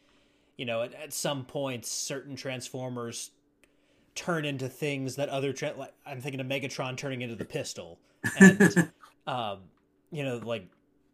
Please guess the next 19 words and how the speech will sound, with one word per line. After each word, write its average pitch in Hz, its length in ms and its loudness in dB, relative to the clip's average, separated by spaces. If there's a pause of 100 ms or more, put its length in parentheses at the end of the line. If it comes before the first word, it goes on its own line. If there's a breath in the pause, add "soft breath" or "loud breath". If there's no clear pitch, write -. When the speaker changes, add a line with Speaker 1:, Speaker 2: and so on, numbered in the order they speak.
(1120)
Speaker 1:
Soundwave 123 800 -2
and 107 100 -10
his, 127 380 -6
uh, 120 180 -4
and, 127 180 -8
and 139 140 -6
Laserbeak, 117 760 -4
that 139 260 -6
kinda, 123 360 -6 (300 soft breath)
ho-, 180 160 -4
how 165 220 0
you 160 240 0
would, 143 160 -4
like, 123 220 -4 (1000)
translate 143 520 -4
that 139 160 -2
into 127 160 -4
role-playing 113 580 -6
games. 101 540 -12